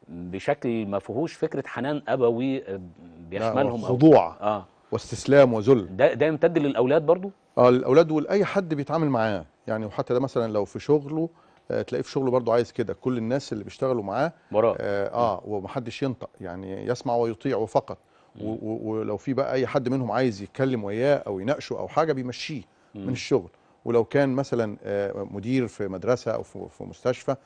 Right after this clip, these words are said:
Speaker 2: لا يسمح أبدا لأي حد إنه يختلف معاه.
Speaker 1: مم.
Speaker 2: آه، يعني السمع والطاعة بس، لأن هو بيشعر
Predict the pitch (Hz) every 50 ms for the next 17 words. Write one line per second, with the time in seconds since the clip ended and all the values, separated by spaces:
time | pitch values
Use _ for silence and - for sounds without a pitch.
0 | _ _ _ _ _ _ 117 127 139 143 151 - - 120 127 - - 135 127 120
1 | 117 113 110 117 - 131 123 - - 143 131 117 110 120 127 - - 143 139 123
2 | - - 113 120 131 117 - - _ _ _ - 104 101 98 98 92 _ _ 95
3 | 98 101 104 110 101 95 87 92 98 104 - - - - 143 151 147 147 139 -
4 | - 151 117 - - - _ _ _ _ 131 123 - - - - _ _ _ _
5 | _ _ _ _ _ 113 117 113 110 107 113 120 120 117 101 110 110 131 135 -
6 | 143 147 143